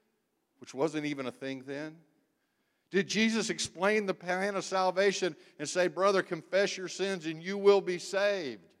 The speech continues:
I've read a lot of things where people try to justify what Jesus was doing by saying, "Well, actually, he was repenting of his sins because, okay,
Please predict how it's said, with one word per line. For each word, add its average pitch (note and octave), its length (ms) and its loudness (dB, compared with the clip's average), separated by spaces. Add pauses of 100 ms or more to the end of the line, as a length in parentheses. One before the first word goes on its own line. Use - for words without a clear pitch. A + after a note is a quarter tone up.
(1500)
I've B2 60 -18
read D#3+ 220 2
a E3+ 40 0
lot E3 180 2
of D#3 80 -8
things E3+ 280 -6
where C#3 80 -2
people D3+ 300 -8
try E3 200 -2
to D3+ 120 -4
justify C#3+ 880 -2 (300)
what D#3 220 2
Jesus D#3+ 480 -8
was C#3 180 -10
doing D3 420 -4
by C3 180 -2
saying, C#3+ 320 -4
"Well, D#3+ 260 2 (160)
actually, F#3+ 380 0
he E3+ 140 -8
was F3+ 360 6
repenting E3 480 -6
of C#3+ 140 0
his B2+ 180 -10
sins F3 240 -4
because, C#3+ 380 -6 (760)
okay, D#3 520 -4